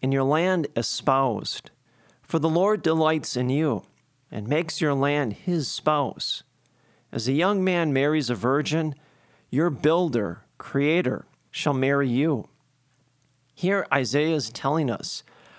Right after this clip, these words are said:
"Our God is a God who wants to enter into a life-giving relationship that's based upon the intimacy of love. That's what God wants from us." Isaiah continues.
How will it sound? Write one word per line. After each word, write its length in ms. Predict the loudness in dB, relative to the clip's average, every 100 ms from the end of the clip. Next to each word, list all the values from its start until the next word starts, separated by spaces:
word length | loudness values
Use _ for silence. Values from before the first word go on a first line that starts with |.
| -20 _ 0
"Our 260 | 2 2
God 500 | 2 2 2 2 0 -2
is 140 | -2
a 40 | 0
God 440 | 2 2 2 -2 -6
who 120 | -2
wants 380 | 0 2 0 -4
to 240 | -6 -2
enter 340 | -4 -2 -2 0
into 440 | -2 -2 -2 0
a 80 | -2
life-giving 1200 | 0 2 2 0 -4 -14 -2 0 2 0 -2 -6 -12 _
relationship 840 | -2 0 0 0 -2 -4 -4 -6 -8 -20 _ _ _ _
that's 220 | -4 -4
based 500 | -2 0 2 -2 -4
upon 400 | -6 -2 -2 0
the 80 | -2
intimacy 720 | -2 -4 -2 -2 -2 -2 -4 -2
of 140 | -4
love. 580 | 0 0 2 0 -6 -16 _ _ _ _ _ _
That's 160 | -6 -2
what 200 | -2 0
God 280 | 2 2
wants 440 | 0 2 2 0 -6
from 340 | -2 0 0
us." 400 | -2 -4 -6 -6 _ _ _ _ _ -20 -20 -20 -20 -6
Isaiah 380 | -2 0 2 0
continues. 760 | -2 -4 -2 0 0 -2 -8